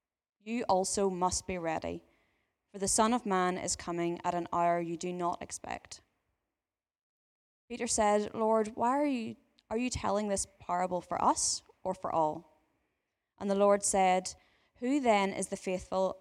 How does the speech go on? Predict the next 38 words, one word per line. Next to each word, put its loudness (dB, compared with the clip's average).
and -4
wise -4
manager, -8
whom -6
his -4
master 0
will 0
set 0
over -6
his -2
household -4
to -14
give -2
him, -4
them 0
his, -8
their 2
portion -4
of -6
food -8
at -6
the -14
proper -8
time? -10
Blessed -2
is -2
that 2
servant -2
whom -4
his 0
master 0
will 2
find -2
so 0
doing 0
when 0
he -6
comes. -10